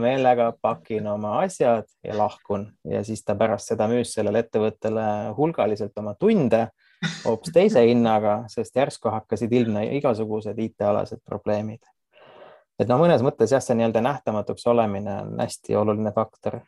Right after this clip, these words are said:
Ja teine mõte, mis ma ka oluliseks pean, on, et tegelikult see mõtteviisi muutus, et kui sa ka teenuse disaini sisse ostad oma organisatsiooni, kas siis sisemiste protsesside korrastamiseks või oma teenuste väljapoole suunatud, klientidele, kasutajatele suunatud teenuste korrastamiseks,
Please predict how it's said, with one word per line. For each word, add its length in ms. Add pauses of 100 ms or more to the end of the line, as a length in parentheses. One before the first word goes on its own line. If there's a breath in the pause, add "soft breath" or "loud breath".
(240)
Ja 120
teine 280
mõte, 400
mis 200
ma 140 (1400)
ka 120
oluliseks 460
pean, 260
on, 140
et 100
tegelikult 360
see 120
mõtteviisi 640
muutus, 480 (720 soft breath)
et 120 (200)
kui 160
sa 160
ka 140 (100)
teenuse 480
disaini 560
sisse 320
ostad 400
oma 220 (160)
organisatsiooni, 640
kas 160
siis 200
sisemiste 520
protsesside 600
korrastamiseks 840
või 160
oma 160
teenuste 640
väljapoole 600
suunatud, 440
klientidele, 460
kasutajatele 680
suunatud 400
teenuste 400
korrastamiseks, 720